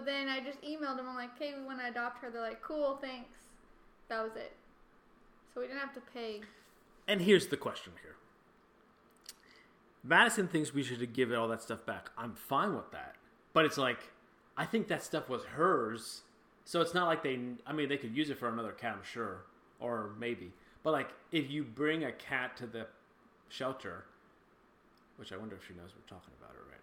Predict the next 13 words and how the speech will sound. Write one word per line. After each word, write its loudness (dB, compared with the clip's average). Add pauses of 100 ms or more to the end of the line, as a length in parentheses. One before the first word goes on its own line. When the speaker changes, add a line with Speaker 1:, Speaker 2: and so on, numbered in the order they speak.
Speaker 2:
now. -10
<laughs> -12
Speaker 1:
Nah, -14 (260)
she's -14
Speaker 2:
No, -12
she's -14 (100)
Speaker 1:
just -8
Speaker 2:
looking -10
at -6
Speaker 1:
chilling. -6
Speaker 2:
birds. -4
Speaker 1:
<laughs> -6
Speaker 2:
But, 4